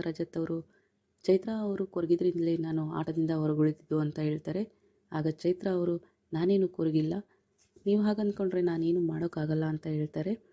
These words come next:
ಅದಕ್ಕೆ ರಜತ್ ಅವರು, "ದಿನದಿಂದ ದಿನಕ್ಕೆ ಚೈತ್ರ ಅವರಿಗೆ ಹುಚ್ಚು ಹೆಚ್ಚಾಗ್ತಾ ಇದೆ" ಅಂತ ಹೇಳ್ತಾರೆ.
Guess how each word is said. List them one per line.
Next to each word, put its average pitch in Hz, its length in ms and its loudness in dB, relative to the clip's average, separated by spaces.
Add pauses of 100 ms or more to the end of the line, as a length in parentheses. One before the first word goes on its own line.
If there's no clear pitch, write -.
(760)
ಅದಕ್ಕೆ 180 280 6
ರಜತ್ 196 340 2
ಅವರು, 170 440 -2
"ದಿನದಿಂದ 190 400 6
ದಿನಕ್ಕೆ 180 360 2
ಚೈತ್ರ 165 320 -4
ಅವರಿಗೆ 170 360 2
ಹುಚ್ಚು 165 320 2
ಹೆಚ್ಚಾಗ್ತಾ 170 540 2
ಇದೆ" 165 200 4
ಅಂತ 160 200 0
ಹೇಳ್ತಾರೆ. 165 460 -4